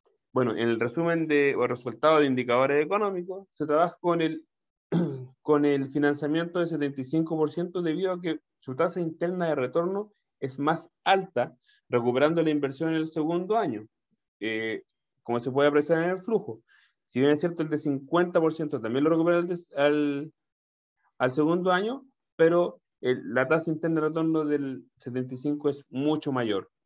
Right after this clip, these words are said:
El análisis de sensibilización que se realiza está orientado directamente a la demanda,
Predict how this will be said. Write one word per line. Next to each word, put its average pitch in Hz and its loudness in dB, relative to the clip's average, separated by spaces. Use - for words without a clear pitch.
El 107 0
análisis 147 -2
de 120 -14
sensibilización 113 -6
que 165 -4
se 170 -4
realiza 175 0
está 139 -4
orientado 131 2
directamente 120 -4
a 120 0
la 127 4
demanda, 175 -2